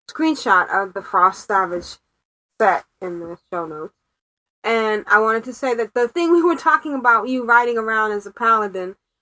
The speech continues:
we stopped off and saw Mister T in Silver Moon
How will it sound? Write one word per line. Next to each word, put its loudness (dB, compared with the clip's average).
we -4
stopped -2
off 2
and -8
saw 2
Mister -6
T -2
in -8
Silver 0
Moon -4